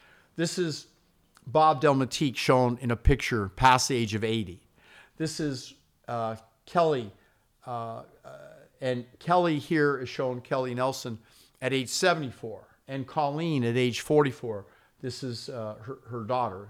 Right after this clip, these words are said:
the mother of, of, of Kelly. So, uh, of Colleen, that is. So when you look at these pictures like Bob Delmatique, who I personally mentored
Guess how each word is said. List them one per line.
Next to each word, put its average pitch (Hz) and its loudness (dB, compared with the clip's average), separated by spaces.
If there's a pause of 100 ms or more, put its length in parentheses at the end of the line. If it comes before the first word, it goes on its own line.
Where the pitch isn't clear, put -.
(140)
the 123 -8
mother 107 -6
of, 95 -10 (140)
of, 107 -16 (140)
of 107 -18
Kelly. 110 -6
So, 147 0 (680)
uh, 117 -4 (100)
of 117 -6
Colleen, 117 0
that 101 -6
is. 98 -14
So - 0 (380)
when 170 -2
you 165 -2
look 226 4
at 185 -4
these 175 -8
pictures 147 -4
like 117 -2
Bob 151 4
Delmatique, 139 -2
who 139 -4
I 143 0
personally 160 -2
mentored 127 -4